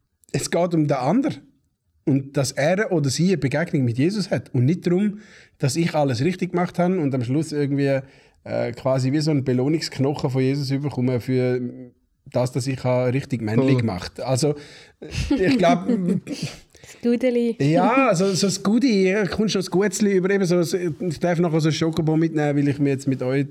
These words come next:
Speaker 1: ähm, ich jetzt mit euch da angeguckt bin und, und kein fertiges Eich rausgelassen habe. Also ich, ich glaub, es ist, es ist mehr. Evangelisation passiert, ist nicht unser Job. In dem Sinn, dass ich sage, dass Menschen Jesus begegnen, das können wir nicht machen.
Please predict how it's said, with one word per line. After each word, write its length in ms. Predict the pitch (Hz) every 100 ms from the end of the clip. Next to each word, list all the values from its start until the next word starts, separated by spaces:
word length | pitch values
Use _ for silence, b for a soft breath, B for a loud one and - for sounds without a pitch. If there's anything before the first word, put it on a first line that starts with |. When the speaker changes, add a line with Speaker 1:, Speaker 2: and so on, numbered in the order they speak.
| 143
Speaker 1:
ähm, 500 | 139 131 131 135 131
ich 120 | 123
jetzt 180 | 127 135
mit 100 | 127
euch 140 | 120
da 120 | 123
angeguckt 400 | 120 135 131 127
bin 160 | - 120 B B B B
und, 320 | - 131 131 131
und 220 | 131 131
kein 260 | - 127 120
fertiges 460 | 117 123 127 123
Eich 180 | 98 117
rausgelassen 460 | 120 120 131 135 156
habe. 20 |
Also 160 | 160
ich, 120 | 185 190 - - -
ich 140 | 180
glaub, 200 | 196 190
es 140 | 190 202
ist, 180 | 185 - B B
es 160 | 143
ist 160 | 180 160
mehr. 400 | 135 143 175 113 B B B B -
Evangelisation 800 | 156 156 165 156 151 170 185 185
passiert, 600 | 175 147 165 175 170 - -
ist 160 | 147 156
nicht 180 | 165 -
unser 360 | 156 170 170
Job. 360 | 170 143 107 - - _ _
In 160 | - 147
dem 220 | 156 175
Sinn, 380 | 160 170 156 156
dass 160 | - 139
ich 80 | 147
sage, 440 | 160 151 156 143 B B B B B _ -
dass 300 | 147 185 180
Menschen 400 | 143 160 190 143
Jesus 260 | 143 180 -
begegnen, 460 | 156 123 110 107 - _ -
das 240 | 123 -
können 240 | 143 151 143
wir 140 | 151
nicht 220 | 139 135
machen. 340 | 123 135 104